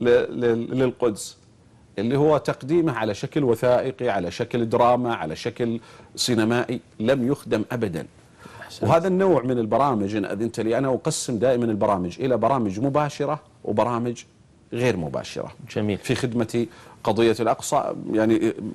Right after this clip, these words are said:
Speaker 1: متى ما أردت أن نتحدث عنها، لكن أكمل سؤالك اللي تفضلت به
Speaker 2: نعم.
Speaker 1: في البرامج كيف يمكن أن تخدم ال-، الأقصى. أنا قلت لك في برامج خاصة،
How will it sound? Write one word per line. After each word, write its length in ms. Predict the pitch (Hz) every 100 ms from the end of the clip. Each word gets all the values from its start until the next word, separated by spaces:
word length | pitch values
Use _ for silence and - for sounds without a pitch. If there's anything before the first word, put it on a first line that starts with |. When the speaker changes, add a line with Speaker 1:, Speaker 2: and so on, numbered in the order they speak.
| 120
Speaker 1:
متى 300 | 127 127 120
ما 260 | 113 82
أردت 260 | 110 123 -
أن 180 | 110 113
نتحدث 460 | 107 117 110 95
عنها، 240 | 92 98 127
لكن 240 | 165 185
أكمل 300 | 220 - 220
سؤالك 440 | - 180 196 175 147
اللي 120 | 143
تفضلت 480 | 131 131 151 156 127
به 120 | 147
Speaker 2:
نعم. 100 | 143
Speaker 1:
في 220 | 143 143 - - -
البرامج 520 | 123 120 135 156 139 -
كيف 200 | 127 120
يمكن 340 | 120 131 117
أن 120 | 104
تخدم 360 | 120 123 98 90
ال-، 160 | 73 -
الأقصى. 400 | 69 - - 131
أنا 100 | 160
قلت 180 | 196
لك 100 | 170
في 220 | - 156 190
برامج 380 | 165 196 180
خاصة، 380 | - 87 - -